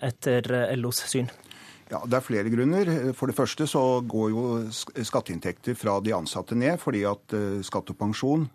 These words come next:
Speaker 2: er jo dårligere. Eh, så skjer det en stor grad av skattetilpasning i, eh, i denne sektoren. Eh, den kommersielle driveren skal jo ha et overskudd, og i tillegg så har den,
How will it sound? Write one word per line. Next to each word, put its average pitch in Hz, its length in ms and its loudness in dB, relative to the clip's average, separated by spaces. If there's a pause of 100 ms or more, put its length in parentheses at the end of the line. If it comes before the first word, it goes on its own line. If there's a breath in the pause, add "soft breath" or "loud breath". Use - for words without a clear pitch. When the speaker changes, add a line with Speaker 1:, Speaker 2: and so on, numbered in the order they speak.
(140)
Speaker 2:
er 85 160 0
jo 98 160 0
dårligere. 135 340 0 (800 loud breath)
Eh, 110 240 0
så 120 160 -2
skjer 101 280 0
det 101 100 -2
en 104 60 0
stor 101 240 -2
grad 98 340 -2
av 101 100 -4
skattetilpasning 110 880 -4
i, 104 240 0
eh, 101 320 -2
i 95 240 0
denne 95 240 0
sektoren. 170 480 0 (960 loud breath)
Eh, 110 380 2 (240)
den 113 160 0
kommersielle 110 500 0
driveren 107 440 0
skal 98 240 0
jo 101 100 0
ha 95 240 -2
et 92 160 -8
overskudd, 123 840 -2
og 104 180 2
i 101 80 0
tillegg 104 400 -2
så 98 560 0
har 95 120 -2
den, 98 200 0